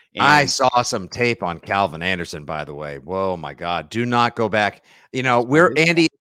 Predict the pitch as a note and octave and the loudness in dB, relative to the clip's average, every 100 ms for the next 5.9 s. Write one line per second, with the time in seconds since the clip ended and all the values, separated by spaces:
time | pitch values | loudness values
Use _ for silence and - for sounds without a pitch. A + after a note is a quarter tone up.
0 | _ B2+ B2 C3+ C3+ D3 - C#3 C#3 C#3 | _ -6 2 2 2 -2 0 0 0 0
1 | B2+ - B2+ A#2+ - C3+ B2+ - C3 C3+ | -2 -6 -10 -10 -8 -6 -6 -4 -4 -4
2 | - _ _ - A#2+ A#2+ C3 - C3 B2+ | -8 _ _ -12 -6 -4 -4 0 0 0
3 | - C3+ C3 B2 B2+ C3 - A#2+ A2+ - | -2 0 0 -4 -4 -4 -4 -4 -4 -2
4 | B2 A2 A#2+ G#2+ A#2 D3 B2+ B2 B2+ C#3 | -2 -2 -6 -6 -8 -10 -6 -6 -4 -6
5 | C3+ - B2 A#2+ - B2+ A2+ A#2 | -6 0 2 2 -2 -2 -2 -4